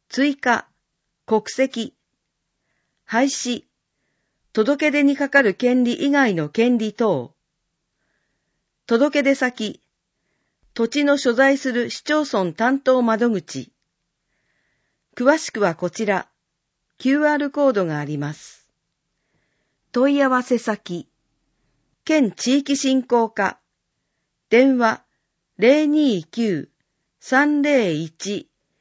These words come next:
二六一九。献血サマーキャンペーン開催。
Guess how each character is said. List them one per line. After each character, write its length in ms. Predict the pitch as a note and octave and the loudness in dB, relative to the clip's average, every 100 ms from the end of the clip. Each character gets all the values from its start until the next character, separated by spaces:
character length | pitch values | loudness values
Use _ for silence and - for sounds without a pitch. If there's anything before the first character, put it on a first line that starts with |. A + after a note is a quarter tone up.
| _ _ | _ _
二 280 | G#3 B3+ D4+ | 0 2 4
六 320 | D4+ D4 G3+ | 2 -2 -2
一 320 | E3 D#3+ - - | -4 -4 -8 -8
九。 420 | C4 C4 D3+ B2+ _ _ _ _ _ _ _ _ _ _ _ _ _ _ _ _ _ _ _ _ _ _ _ _ - | -2 -2 -2 -8 _ _ _ _ _ _ _ _ _ _ _ _ _ _ _ _ _ _ _ _ _ _ _ _ -2
献 240 | C#4+ D4+ | 0 0
血 440 | C#4+ C#4+ B3+ C4+ - | -2 -6 -4 -6 -4
サ 180 | - | 0
マ 200 | A3+ D4 | 2 4
ー 60 | D#4 | 2
キ 120 | D#4 | 0
ャ 60 | D4 | -2
ン 160 | C#4+ | -2
ペ 140 | C#4 C#4+ | 2 2
ー 240 | A3+ D#3+ | 2 -4
ン 40 | C#3 | -6
開 220 | G3+ A#3 | -4 -4
催。 440 | - G#3+ F#3 F3+ | -4 -4 -4 -8